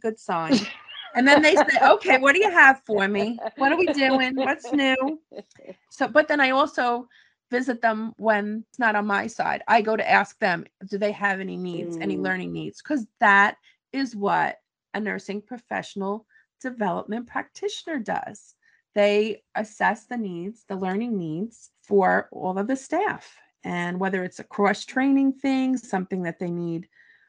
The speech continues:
Speaker 1: on unit or a new device, we find out. Or if it's a personal thing, they need something. And then we're just there, we're to support them. It's just, it's just like you said, it's just, uh, been challenging in the way that we've been able to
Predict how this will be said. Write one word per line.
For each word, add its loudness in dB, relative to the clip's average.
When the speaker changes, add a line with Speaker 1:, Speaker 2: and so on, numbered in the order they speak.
Speaker 1:
on -2
unit 2
or -4
a -6
new 0
device, 2
we -2
find 0
out. 8
Or 6
if -2
it's -10
a -6
personal 0
thing, -6
they -4
need -6
something. -10
And -2
then -2
we're -2
just -10
there, 0
we're -2
to -10
support -4
them. -2
It's -12
just, -10
it's -20
just -14
like -10
you -8
said, -8
it's -10
just, -8
uh, 2
been -2
challenging 4
in -2
the 2
way 4
that 2
we've -2
been 2
able 2
to 2